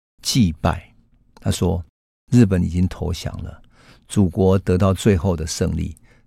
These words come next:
台湾将要光复了。这就是他对祖先说的话。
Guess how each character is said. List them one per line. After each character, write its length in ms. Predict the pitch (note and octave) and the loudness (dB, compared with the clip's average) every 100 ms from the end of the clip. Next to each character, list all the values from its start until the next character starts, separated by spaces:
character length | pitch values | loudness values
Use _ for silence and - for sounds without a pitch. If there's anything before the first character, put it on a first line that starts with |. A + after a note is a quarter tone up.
| _ - | _ -8
台 200 | D2+ E2+ | -2 0
湾 280 | F2 F2+ F2+ _ _ _ | 0 -2 -8 _ _ _
将 260 | - F#2 E2+ | -4 -2 -2
要 120 | E2+ - | -4 -6
光 280 | - D#2+ E2 | -2 -2 -2
复 260 | - D#2 E2 | -6 -10 -10
了。 60 | - _ _ _ _ _ _ _ _ _ _ _ _ | -18 _ _ _ _ _ _ _ _ _ _ _ _
这 120 | - | -2
就 140 | G2 F#2 | 0 0
是 80 | E2+ | -2
他 120 | E2 | -2
对 140 | - | -2
祖 240 | F#2 - E2+ | -4 -4 -8
先 260 | - E2+ | -4 -4
说 240 | E2+ - E2 | -4 -6 -8
的 80 | E2 | -8
话。 320 | - E2+ | -12 -16